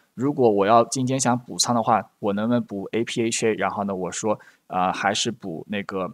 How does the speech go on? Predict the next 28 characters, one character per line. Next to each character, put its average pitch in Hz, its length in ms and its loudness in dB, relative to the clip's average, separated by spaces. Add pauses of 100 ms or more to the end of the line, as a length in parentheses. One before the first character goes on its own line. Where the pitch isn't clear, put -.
还 104 160 -4
是 127 160 -2
补 98 180 -6
C 135 160 -2
G 139 180 -4
C 135 220 -2
比 90 100 -8
较 101 140 -4
好。 - 240 -6 (240)
为 196 160 6
什 143 140 4
么 120 40 2
呢？ 120 120 6
这 160 100 0
个 151 80 6
逻 120 180 6
辑 202 140 0
就 175 160 6
在 143 200 6
于， 110 220 0 (220)
啊， 110 260 2 (760)
Trulieve 240 440 2
还 131 120 2
没 160 80 4
有 143 80 10
涨 123 220 4
太 127 180 0
多， 82 260 -8